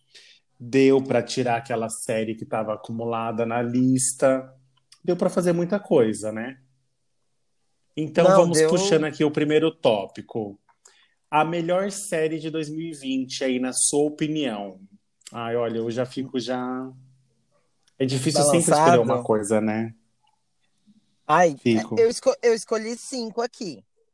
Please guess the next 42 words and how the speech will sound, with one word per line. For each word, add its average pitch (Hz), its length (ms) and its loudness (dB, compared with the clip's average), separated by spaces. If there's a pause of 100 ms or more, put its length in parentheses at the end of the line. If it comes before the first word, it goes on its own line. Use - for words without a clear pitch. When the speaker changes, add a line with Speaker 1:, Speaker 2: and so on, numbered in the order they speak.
(400)
Speaker 1:
<laughs> - 500 -14
Você 131 120 0
já 127 160 4
fez 131 160 4
o 127 60 2
seu 135 160 2
Speaker 2:
É. 131 40 -10
Speaker 1:
top 139 260 2
cinco, 113 400 -2
já? 107 280 -2 (280)
Speaker 2:
Eu, 165 100 -2 (140)
eu 180 120 -4
já 180 140 0
fiz, 185 220 -10
eu, 190 180 -8
cinco, 165 400 -10
eu 139 40 -8
não 143 100 -12
sabia 147 400 -6 (240)
quanto, 143 280 -8
se - 80 -6
era 127 140 -4
pra 135 180 -10
escolher 131 360 -8
uma, 156 380 -8
se - 140 -16
não 135 200 -6
era. 165 540 2 (440)
Então 147 320 -6
escolhe 180 380 0
cinco 175 320 -8
também, 156 480 -4
tá 117 140 -8
liberado. 135 680 0 (540)
Speaker 1:
Tá 127 120 0
liberado? 123 760 0
Assim, 147 400 0
Speaker 2:
Tá 120 80 -6
Speaker 1:
eu 139 120 4
Speaker 2:
liber- 139 160 4
Speaker 1:
acho 131 240 -2
que 120 320 -12